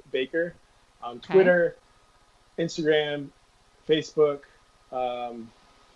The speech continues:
Speaker 1: and TikTok. I'm just, I just,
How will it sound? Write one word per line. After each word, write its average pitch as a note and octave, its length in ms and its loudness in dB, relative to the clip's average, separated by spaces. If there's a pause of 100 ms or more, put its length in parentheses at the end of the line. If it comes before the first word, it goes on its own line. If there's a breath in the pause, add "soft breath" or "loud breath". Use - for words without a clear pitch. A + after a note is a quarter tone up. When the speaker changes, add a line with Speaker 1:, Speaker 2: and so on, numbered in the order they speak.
(1160)
Speaker 1:
and D3 480 2
TikTok. C#3+ 560 -4 (200)
I'm C#3+ 180 -6
just, C#3 280 -6 (140)
I D3 100 0
just, F3+ 400 2